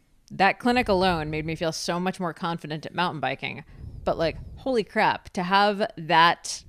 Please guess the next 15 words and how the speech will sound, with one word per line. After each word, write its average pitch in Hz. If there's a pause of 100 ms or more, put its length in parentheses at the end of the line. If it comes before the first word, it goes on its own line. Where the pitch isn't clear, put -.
(160)
like, 160
person 190
cheering 180
for 180
me 175
during 170
Ironman 160
at 151
the 175
aid 160
station, - (720)
like, - (460)
because 185
I 175
had, 165